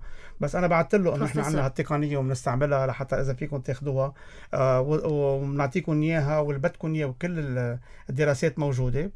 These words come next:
Speaker 1: بعد ما حديت هلأ ما، ما حدا تواصل معنا.
Speaker 2: طيب بروفيسور، إذا بدنا نحكي نرجع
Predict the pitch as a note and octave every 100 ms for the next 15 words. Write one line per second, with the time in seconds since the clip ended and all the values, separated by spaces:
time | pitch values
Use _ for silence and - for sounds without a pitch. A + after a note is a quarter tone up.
0 | - A3 F#3+ F3+ D#3 E3 D#3 C#3+ B2+ A#2
1 | A#2+ C3 - C3+ C3 B2+ A#2 A2+ G#2+ G3
2 | A#3+ A#3+ B3 C4+ G#3 A3 A#3+ C4+ D4+ -
3 | A#3+ A#3 A#3 A3+ F3